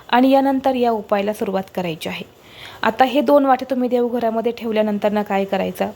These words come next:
प्रत्येक, अ, वाटीमधल्या हळकुंडाला, धनाला हळदी कुंकू लावायचं अक्षदा अर्पण करायच्या, धूप, दीप, अगरबत्ती ओवाळून घ्यायची. यानंतर एक आसन घ्यायचं, आसनावरती बसायचं आणि तुम्हाला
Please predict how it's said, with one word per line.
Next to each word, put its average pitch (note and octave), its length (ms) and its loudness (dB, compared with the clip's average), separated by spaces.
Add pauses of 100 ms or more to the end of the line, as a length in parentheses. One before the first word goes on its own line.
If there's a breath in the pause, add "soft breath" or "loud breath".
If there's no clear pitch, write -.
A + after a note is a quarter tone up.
(100)
प्रत्येक, A3+ 560 0
अ, G#3+ 280 -2 (360 loud breath)
वाटीमधल्या A3 640 2
हळकुंडाला, G#3 600 0
धनाला G#3 380 0
हळदी G#3 280 -2
कुंकू G#3+ 320 -2
लावायचं G3 500 -2 (420 loud breath)
अक्षदा A3 320 0
अर्पण G3+ 320 0
करायच्या, G3 380 0
धूप, G#3 340 -4
दीप, G#3+ 180 -4
अगरबत्ती G#3 500 -2
ओवाळून G#3 440 2
घ्यायची. G3 320 -4 (380 loud breath)
यानंतर B3 320 4
एक - 260 -2
आसन B3+ 340 0
घ्यायचं, G#3+ 380 -4
आसनावरती G#3+ 640 -4
बसायचं G#3+ 400 0 (340 loud breath)
आणि B3+ 200 4
तुम्हाला A#3+ 380 2